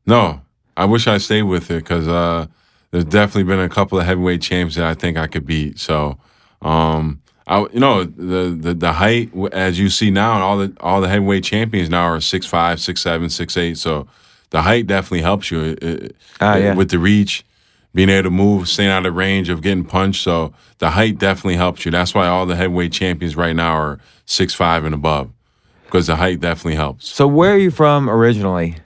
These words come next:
Speaker 1: Rochester, New York, upstate New York.
Speaker 2: And growing up, did you have a sense that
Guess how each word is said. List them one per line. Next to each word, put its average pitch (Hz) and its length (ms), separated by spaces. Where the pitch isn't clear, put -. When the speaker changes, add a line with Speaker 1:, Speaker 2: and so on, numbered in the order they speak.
Speaker 1:
Rochester, 104 520
New 101 80
York, 95 360
upstate 92 460
New 85 80
York. 76 320
Speaker 2:
And 123 480
growing 139 340
up, 120 240
did 110 200
you 120 260
have 113 220
a 113 40
sense 113 420
that 110 440